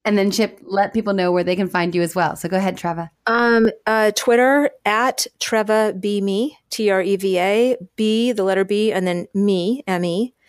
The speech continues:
Speaker 2: And then Done Being Single, at Done Being Single.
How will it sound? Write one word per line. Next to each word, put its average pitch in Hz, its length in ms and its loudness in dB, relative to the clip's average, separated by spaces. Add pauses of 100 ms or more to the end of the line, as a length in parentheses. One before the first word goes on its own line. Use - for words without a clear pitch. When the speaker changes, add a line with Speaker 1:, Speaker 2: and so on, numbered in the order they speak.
(400)
Speaker 2:
And 214 240 4
then 214 420 4
Done 254 220 2
Being 269 240 4
Single, - 540 0
at 233 260 -2
Done 240 260 2
Being 233 260 0
Single. 240 540 -4